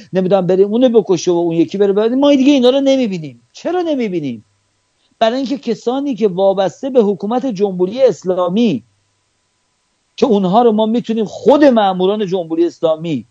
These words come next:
و گروه‌های اسلامی دیگه‌ای که در اون ناحیه خاورمیانه وجود دارن که واسه جمهوری اسلامی پول بهشون می‌رسیده، اجازه ورود به کشورها رو ندارن و ما اینو نمی‌بینیم الان. الان دیگه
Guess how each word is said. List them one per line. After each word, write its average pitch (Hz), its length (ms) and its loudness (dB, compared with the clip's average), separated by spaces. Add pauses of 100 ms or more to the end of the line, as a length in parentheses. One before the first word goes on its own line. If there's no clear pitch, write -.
(720)
و 185 120 2
گروه‌های 190 760 2
اسلامی 185 840 -2
دیگه‌ای 196 480 -4
که 240 120 -6
در 196 180 -4
اون 226 160 -8
ناحیه 190 380 -2
خاورمیانه 180 720 -2
وجود 196 360 -6
دارن 175 280 2
که 170 140 -2
واسه 170 320 0
جمهوری 190 500 -2
اسلامی 190 300 -2
پول 208 220 -2
بهشون 175 300 2
می‌رسیده، 156 680 2 (460)
اجازه 190 580 4
ورود 202 300 -8
به 196 100 -4
کشورها 170 520 -6
رو 202 140 0
ندارن 240 580 0
و 214 100 -2
ما 214 140 -6
اینو 240 160 -2
نمی‌بینیم 233 460 -4
الان. 160 300 -2
الان 220 200 -4
دیگه 240 160 2